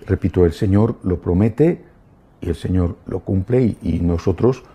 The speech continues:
somos testigos. Insisto, no, no creo que se pueda decir que esto es un, un, es magia y que siempre pasa, ¿no? También sabemos que hay momentos y días en que comulgas y no notas nada, y hay días en que vas a rezar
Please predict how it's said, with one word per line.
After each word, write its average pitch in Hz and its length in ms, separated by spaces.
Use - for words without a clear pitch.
somos 95 420
testigos. - 560
Insisto, 92 480
no, 82 280
no 87 400
creo 90 260
que 92 100
se 95 140
pueda 90 280
decir 90 400
que - 100
esto 95 220
es 92 140
un, 90 200
un, 85 240
es 85 180
magia 113 560
y 95 80
que 87 300
siempre 95 480
pasa, 117 400
¿no? 113 160
También 85 320
sabemos 92 680
que 98 100
hay 87 60
momentos 85 640
y 78 140
días 95 360
en 98 100
que 85 120
comulgas 90 600
y - 100
no 80 140
notas 90 300
nada, 117 360
y 101 120
hay 92 140
días 110 280
en 104 100
que 101 100
vas 95 200
a 104 80
rezar 107 420